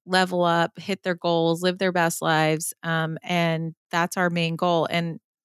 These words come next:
we love to be on a journey for seven years. We love to be on it for seven months, whatever the time is. Like,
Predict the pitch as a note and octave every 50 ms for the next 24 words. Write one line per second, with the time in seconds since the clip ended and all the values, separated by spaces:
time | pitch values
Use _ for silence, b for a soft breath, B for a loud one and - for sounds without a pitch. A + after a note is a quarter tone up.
0 | _ _ F3 E3+ F#3+ F#3 F3+ F#3 F3 F3+ - - F#3+ F3 F#3+ F#3 F#3 F#3 F#3 F#3
1 | - F#3+ F#3 F#3 F#3+ G3 F#3+ F#3+ F#3 - _ _ _ _ _ - G3 F#3 - G3+
2 | F#3+ F#3 F#3+ F#3+ F#3 F#3 F3+ E3+ E3+ E3 E3+ D#3+ - - F3+ E3 E3+ E3 D#3+ D#3
3 | E3 D#3+ - - - - E3 - E3+ E3 D#3+ E3 E3 E3 E3+ F#3 - - F#3+ F#3
4 | F#3 F3+ F3+ G3 F#3+ E3+ D#3 D#3+ - - D#3+ D#3 D3+ E3+ F#3+ G3 G#3 G#3+ G#3 G3
5 | E3+ D3+ -